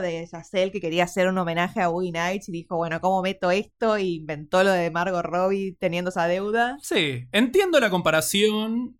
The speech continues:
Speaker 2: Todo lo que sucede con Tobey Maguire es parecido a lo que sucede con Alfred Molina en Boogie Nights. Si
Speaker 1: Sí.
Speaker 2: no la vieron, véanla. Me parece, no la veo hace un montón, pero creo que es mucho más efectiva
Speaker 1: Sí.
Speaker 2: las, con mucho menos,
Speaker 1: Sí, porque
Speaker 2: eh,
Speaker 1: es mucho más, es,
Speaker 2: la
Speaker 1: es más
Speaker 2: escena
Speaker 1: corto
Speaker 2: esta.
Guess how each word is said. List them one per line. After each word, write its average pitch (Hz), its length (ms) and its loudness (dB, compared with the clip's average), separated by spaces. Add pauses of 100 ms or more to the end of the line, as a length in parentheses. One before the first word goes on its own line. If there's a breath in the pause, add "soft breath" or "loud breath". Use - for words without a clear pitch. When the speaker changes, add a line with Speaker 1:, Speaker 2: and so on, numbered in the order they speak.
Speaker 2:
Todo 202 180 4
lo 202 60 4
que 190 80 2
sucede 185 300 0
con 165 160 -2
Tobey 175 480 0
Maguire 185 880 0 (180)
es 165 120 -8
parecido 160 480 0
a - 20 0
lo 160 80 -2
que 139 80 -6
sucede 143 220 -2
con 147 120 -2
Alfred 151 340 -2
Molina 151 380 0
en 151 100 -4
Boogie 147 220 -4
Nights. 180 260 -2
Si 147 120 -6
Speaker 1:
Sí. - 20 -2
Speaker 2:
no 143 60 -2
la 147 100 0
vieron, 160 320 -2
véanla. 160 720 0
Me 139 140 -12
parece, 143 480 -6 (300)
no 175 140 -2
la 208 120 2
veo 226 160 2
hace 180 100 -6
un 190 80 -10
montón, 165 340 -2
pero 156 200 -4
creo 156 180 -2
que 143 60 -6
es 127 60 -6
mucho 143 200 -6
más 135 140 -8
efectiva 131 800 -4
Speaker 1:
Sí. 190 80 0
Speaker 2:
las, - 240 -4 (480)
con 135 140 -4
mucho 147 320 -2
menos, 151 540 2
Speaker 1:
Sí, - 160 -6
porque 175 160 2
Speaker 2:
eh, 156 100 0
Speaker 1:
es 180 60 0
mucho 208 200 0
más, 208 200 2
es, 120 40 -6
Speaker 2:
la 117 320 -4
Speaker 1:
es 208 80 -2
más 208 120 -2
Speaker 2:
escena 202 180 2
Speaker 1:
corto 180 160 0
Speaker 2:
esta. - 20 2